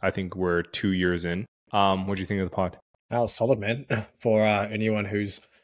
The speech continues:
Speaker 2: in the S E O, potentially looking to go into YouTube, obviously he's focused heavily on YouTube.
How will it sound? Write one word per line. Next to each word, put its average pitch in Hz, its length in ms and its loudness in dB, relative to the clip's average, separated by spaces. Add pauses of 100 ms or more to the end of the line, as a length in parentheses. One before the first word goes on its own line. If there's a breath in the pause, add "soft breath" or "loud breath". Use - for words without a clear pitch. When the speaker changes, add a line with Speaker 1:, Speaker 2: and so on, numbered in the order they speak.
(300 soft breath)
Speaker 2:
in 139 220 6
the 135 180 -2
S 123 180 0
E 113 80 4
O, 110 140 6
potentially 117 400 -4
looking 107 120 -8
to 107 40 -4
go 104 200 -2
into 98 180 -6
YouTube, 98 420 0 (300)
obviously 101 340 -2
he's 104 180 0
focused 98 340 -6
heavily 101 280 -2
on 90 140 -8
YouTube. 95 240 -10